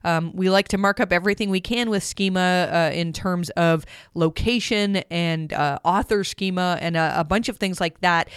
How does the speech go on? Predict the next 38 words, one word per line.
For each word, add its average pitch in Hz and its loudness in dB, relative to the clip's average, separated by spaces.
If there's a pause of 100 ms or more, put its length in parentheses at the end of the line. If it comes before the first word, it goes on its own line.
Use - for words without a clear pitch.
(140)
to 233 -4
just 269 -6
basically - -4
give 208 -2
search - -4
engines 165 -2
as 156 -4
much 175 -2
information 185 -2
as 156 -2
you 156 -4
can, 156 -4 (300)
um, 170 -2
so - -6
that 277 -6
they 277 -4
don't 269 -2
have 254 -2
to 240 -2
find 233 -2
it 151 -4
in 151 -4
other 156 -4
sources. - -8 (320)
And, 165 0
uh, 160 0
we 180 -2
really 175 0
feel, 160 0
you 190 0
know, 190 4
Gary 214 0
Ish - -4
from 208 -4
Google 180 0
said 170 0
last 180 -4
year, 170 -2